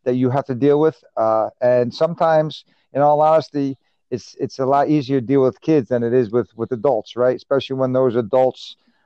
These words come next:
um, you know, their, their job's on the line, their livelihood's on the line. So, uh, kudos to you for whatever you have done, which has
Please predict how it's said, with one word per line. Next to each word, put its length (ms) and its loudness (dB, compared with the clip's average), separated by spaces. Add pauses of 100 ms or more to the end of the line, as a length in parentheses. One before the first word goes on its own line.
(140)
um, 500 0 (180)
you 80 -2
know, 100 2
their, 160 2
their 220 0
job's 360 2
on 140 0
the 80 0
line, 400 0
their 100 0
livelihood's 640 0
on 140 0
the 80 -2
line. 340 -2
So, 380 -2 (460)
uh, 300 2
kudos 320 2
to 120 -8
you 200 2
for 180 -10
whatever 320 0
you 320 0
have 440 0
done, 340 0
which 160 -6
has 320 -8